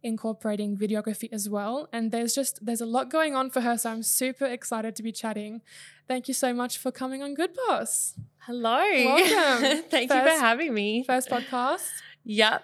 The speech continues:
Speaker 2: first one. Just rip it off like a Band-Aid.
Speaker 1: Yeah.
Speaker 2: <laughs>
Speaker 1: We were just saying, sometimes it's, like, a little bit nerve-wracking to come on a podcast for the first time, but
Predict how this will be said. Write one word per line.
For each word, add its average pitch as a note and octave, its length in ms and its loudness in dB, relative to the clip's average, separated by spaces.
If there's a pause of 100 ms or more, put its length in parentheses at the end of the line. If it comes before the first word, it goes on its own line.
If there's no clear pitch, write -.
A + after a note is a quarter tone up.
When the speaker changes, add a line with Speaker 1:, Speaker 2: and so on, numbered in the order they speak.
Speaker 2:
first A3+ 320 4
one. A#3 380 6
Just G#3 180 -4
rip G#3 160 0
it G#3 80 4
off A3+ 300 4
like G3+ 140 2
a G3+ 40 0
Band-Aid. F#3 480 2
Speaker 1:
Yeah. C#4 240 8 (240)
Speaker 2:
<laughs> C4+ 680 0
Speaker 1:
We B3 140 6
were A#3+ 120 2
just A#3+ 200 -2
saying, A3+ 240 0
sometimes C#4+ 380 -4
it's, C#4 100 -10
like, A#3+ 160 -2
a A#3 40 -2
little A3+ 260 -2
bit C4 200 -2
nerve-wracking D4 680 -2
to - 80 -12
come B3 240 -2
on B3 80 -2
a B3 80 -4
podcast A3+ 500 -4
for - 80 -6
the G#3+ 100 -6
first G#3 280 -6
time, G3+ 200 -6
but G3 240 -6